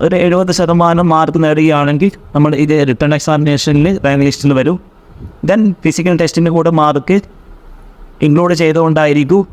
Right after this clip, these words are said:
ഇതിൻ്റെ മെ-, മെറിറ്റ് ലിസ്റ്റ് പ്രിപ്പറേഷൻ ചെയ്യുന്നത്. ബാക്കി സ്റ്റേറ്റ് വൈഡ് അല്ലെങ്കിൽ സോൺ വൈസ് എത്ര വേക്കൻസി എന്നുള്ളത് പറഞ്ഞിട്ടില്ല. All India ബേസിലാണ് നാലായിരത്തി അറുന്നൂറ്റി അറുപത് വേക്കൻസി പറഞ്ഞിട്ടുള്ളത്. ഈ ഒരു അവസരം നമ്മുടെ കേരളത്തിലെ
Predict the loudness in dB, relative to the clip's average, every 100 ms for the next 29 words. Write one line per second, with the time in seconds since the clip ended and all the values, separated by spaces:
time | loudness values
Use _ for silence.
0 | -20 -10 -2 0 2 2 0 -2 -6 -20
1 | -8 -4 -2 -2 -2 -2 -2 -4 -6 -4
2 | -2 0 0 0 0 0 -2 -4 -8 -12
3 | -18 -20 -20 -20 -20 -12 -4 -2 0 0
4 | 0 0 0 2 2 0 0 0 0 0
5 | -2 0 0 0 0 0 -2 -4 0 0
6 | 0 0 0 0 0 0 0 0 0 0
7 | 2 0 0 -6 -20 -12 -2 0 0 0
8 | 0 0 0 0 0 0 0 2 0 0
9 | 0 0 0 -2 0 0 0 0 0 0
10 | 0 -2 -2 -2 -2 -2 -2 -2 -4 -10
11 | -18 -20 -14 -4 0 0 0 0 0 0
12 | -2 -2 -6 -14 -20 -20 -8 -2 -2 0
13 | -2 0 -2 0 0